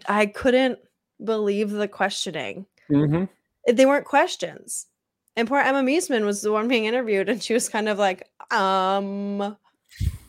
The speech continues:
Speaker 1: "Oh, okay." <laughs>
Speaker 2: Now
Speaker 1: I
Speaker 2: I
Speaker 1: think
Speaker 2: have
Speaker 1: they
Speaker 2: to
Speaker 1: asked
Speaker 2: see
Speaker 1: her, like,
Speaker 2: this.
Speaker 1: "What do you do in your free time?"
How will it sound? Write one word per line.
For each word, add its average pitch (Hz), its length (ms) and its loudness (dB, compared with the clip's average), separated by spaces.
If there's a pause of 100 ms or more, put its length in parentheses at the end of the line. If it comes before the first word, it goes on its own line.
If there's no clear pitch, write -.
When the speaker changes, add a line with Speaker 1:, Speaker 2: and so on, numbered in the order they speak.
(640)
Speaker 1:
"Oh, 185 640 -2
okay." 254 600 0 (240)
<laughs> - 40 -20
Speaker 2:
Now 147 260 2
Speaker 1:
I - 20 8
Speaker 2:
I 190 40 10
Speaker 1:
think 196 120 6
Speaker 2:
have 214 80 8
Speaker 1:
they 269 80 6
Speaker 2:
to 262 40 8
Speaker 1:
asked - 160 2
Speaker 2:
see 233 120 4
Speaker 1:
her, 254 80 6
like, 226 140 4
Speaker 2:
this. - 40 -4
Speaker 1:
"What 262 120 4
do 330 60 6
you 339 100 6
do 370 160 6
in 339 80 2
your 254 100 2
free 262 180 0
time?" 240 440 2